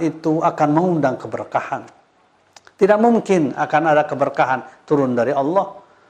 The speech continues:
Tidak mungkin ada, akan ada kemampu-, kema-,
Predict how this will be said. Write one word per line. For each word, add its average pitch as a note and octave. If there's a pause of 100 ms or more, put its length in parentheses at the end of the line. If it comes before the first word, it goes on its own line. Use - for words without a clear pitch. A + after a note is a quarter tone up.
(420)
Tidak E3
mungkin G3
ada, D#3
akan D3+ (140)
ada C#3
kemampu-, C#3
kema-, D3